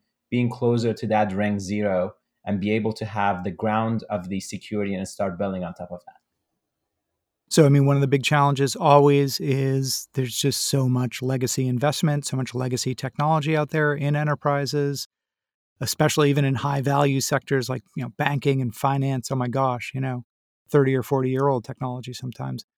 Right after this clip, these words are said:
Speaker 2: How do we, um, push those people, uh, onto more modern platforms, get them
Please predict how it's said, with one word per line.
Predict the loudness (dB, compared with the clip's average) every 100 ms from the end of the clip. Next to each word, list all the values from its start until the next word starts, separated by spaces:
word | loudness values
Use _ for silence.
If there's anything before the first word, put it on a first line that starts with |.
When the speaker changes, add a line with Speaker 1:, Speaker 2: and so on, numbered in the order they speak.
| _ _ 2
Speaker 2:
How | 4
do | 4
we, | 2 2 0
um, | 0 -2 -6 0
push | 2 4
those | 2 0
people, | 0 -2 2 4 4 2 0
uh, | 0 2 2
onto | 4 4 4 2 2 2 0 -2 0
more | 2 4
modern | 4 4 0 0
platforms, | 0 0 -2 -4 -2 -4
get | -4 -4
them | -4